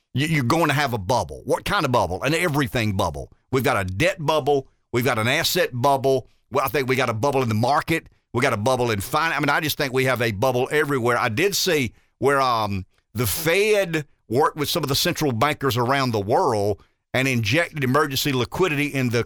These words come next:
um, Switzerland economy. Why? Credit Suisse. Remember, we had this. We had Mohamed El-Erian, um, yesterday. We had him for about four minutes. Uh, not here in the studio, obviously, but he's a big shot. But, um, he's one of the Allianz,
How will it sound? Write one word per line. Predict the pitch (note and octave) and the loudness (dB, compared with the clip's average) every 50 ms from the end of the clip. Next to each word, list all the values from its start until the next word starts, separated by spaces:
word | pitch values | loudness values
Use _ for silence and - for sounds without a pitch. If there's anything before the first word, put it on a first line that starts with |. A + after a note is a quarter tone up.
| - - | -2 -2
um, | A#2+ A2 G#2 | -2 -2 0
Switzerland | - - - F3 D#3+ - D3 C#3+ C3 A#2+ A2 | -2 -2 -2 -4 -2 -2 -2 0 0 0 -2
economy. | G#2 - - C#3+ C#3 A#2 F#2 F2+ D2+ - - _ _ _ _ _ | -2 -4 -2 -2 -2 -2 -2 -6 -8 -12 -16 _ _ _ _ _
Why? | A2 B2+ D3+ D3 A2 D2+ - - _ _ _ | 2 2 4 4 2 0 -4 -8 _ _ _
Credit | - F#3 E3+ D#3+ D#3 | -2 0 0 0 0
Suisse. | - - F3+ F3+ - - - - - - _ _ _ _ _ _ | 0 0 2 2 0 0 -4 -10 -12 -12 _ _ _ _ _ _
Remember, | A2+ A#2 A#2 C3 C#3+ D3+ D#3 | 0 2 2 2 2 2 2
we | D3+ C#3+ D3 C#3+ | 0 2 2 2
had | C#3+ C#3 B2+ A#2+ C3 | 2 0 0 0 0
this. | F3+ D3+ A#2+ | -2 -2 0
We | C3+ C#3 C#3 | 0 0 0
had | C3 A#2 | 0 2
Mohamed | B2+ C3+ C3 B2 D3+ D#3+ D3+ C#3 C3+ B2+ - | 2 2 2 2 2 0 2 0 -2 -2 -2
El-Erian, | D3+ D3 C#3+ C#3+ C#3+ C#3 C3+ C3 B2+ C3+ D#3+ F3 C3+ A2+ A2 A2 G#2 - _ _ _ _ | -4 -2 -2 0 2 2 2 2 2 0 0 0 0 0 0 -2 -4 -6 _ _ _ _
um, | A#2 A#2 A#2+ A2+ | -2 0 0 2
yesterday. | B2+ D3 - - - D#3 C#3 C3 A2+ G#2+ | 2 0 0 0 -2 -2 0 0 2 2
We | A2+ A#2+ | 0 0
had | C3+ C3+ | 0 0
him | C3 B2 A2+ | 0 -2 0
for | - B2+ | 0 0
about | B2 B2 A#2 F#2+ - | 0 0 0 -2 -2
four | - E3 D#3 D3+ | -4 -2 0 0
minutes. | C3 C3+ C#3 C3+ C3 C3 - - - - _ _ _ _ - | 2 2 0 0 -2 -4 -4 -6 -8 -8 _ _ _ _ -2
Uh, | A#2 A#2 A2+ A2 G#2 G#2 G#2 | 0 0 2 0 0 -2 -2
not | B2+ D#3+ F#3 D#3+ C#3 B2 | -2 -2 -2 -2 0 0
here | A#2 B2 A#2 | 2 2 2
in | A2 | 0
the | F#2+ - | 0 0
studio, | - - C3+ A#2 G#2 G2 G2+ F#2+ | -2 -2 -2 -2 0 0 2 2
obviously, | F#2+ F2+ F2+ F2 F#2+ F#2+ - G#2 G#2 B2 | 2 0 0 0 -2 -2 -2 -2 0 0
but | C3+ C3 | 0 0
he's | C#3+ C#3+ G#2 | 0 0 0
a | G#2+ | 0
big | G#2 B2 A#2+ G2 | 0 0 0 -2
shot. | - - A2+ F2 D2 - - - - - - _ _ | -2 -2 0 -2 -2 -4 -8 -14 -20 -20 -20 _ _
But, | G#2 B2 B2 | 0 2 2
um, | B2 A#2+ A#2 A2 G#2 G2+ G2 F#2+ - _ _ _ | 2 2 2 0 0 -2 -4 -6 -8 _ _ _
he's | C#3 D3+ C#3 | -2 0 0
one | D3 E3+ D3+ | 0 0 0
of | C#3 | 0
the | D3 C3+ | 0 -2
Allianz, | - - B2+ C3 C#3+ C#3+ C3+ C#3 C3+ B2+ B2+ A#2+ A#2 A#2 A#2 - - | -2 0 0 0 2 2 2 2 2 0 0 0 0 0 -2 -4 -6